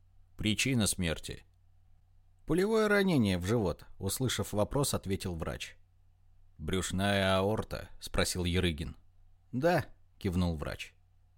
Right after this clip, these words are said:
«Истек кровью за пару минут». Тот, кто стрелял, знал свое дело. «Личность установили?» спросил Ярыгин.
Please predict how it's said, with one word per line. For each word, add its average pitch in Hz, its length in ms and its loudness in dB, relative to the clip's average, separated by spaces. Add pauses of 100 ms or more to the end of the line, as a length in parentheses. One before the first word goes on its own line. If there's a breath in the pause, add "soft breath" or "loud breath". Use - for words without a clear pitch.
(160)
«Истек 190 460 0
кровью 160 360 4
за 131 140 2
пару 98 260 -2
минут». 78 460 -2 (640)
Тот, 131 200 2
кто - 180 -2
стрелял, 123 540 4
знал 98 360 4
свое 90 300 0
дело. 65 300 -6 (1040)
«Личность 107 500 0
установили?» 113 580 2
спросил 87 420 -2
Ярыгин. 82 500 -2